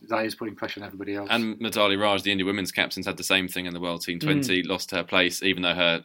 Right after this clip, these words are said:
Speaker 2: average was great. She
Speaker 3: Yeah.
Speaker 2: was scoring the runs. They weren't coming at the rate they wanted.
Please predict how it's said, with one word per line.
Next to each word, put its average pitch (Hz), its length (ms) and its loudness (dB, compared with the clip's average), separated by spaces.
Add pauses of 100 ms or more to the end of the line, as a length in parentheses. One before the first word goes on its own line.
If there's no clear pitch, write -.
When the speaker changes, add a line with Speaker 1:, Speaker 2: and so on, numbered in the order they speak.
Speaker 2:
average 92 360 6
was 85 140 -8
great. 92 480 2
She 135 80 0
Speaker 3:
Yeah. 127 100 4
Speaker 2:
was 120 120 -4
scoring 95 280 0
the 82 80 -8
runs. 85 260 -2
They 87 100 -6
weren't 87 200 -4
coming 82 240 -6
at - 60 -12
the 85 80 -12
rate 85 220 -2
they 87 60 -12
wanted. 87 360 -10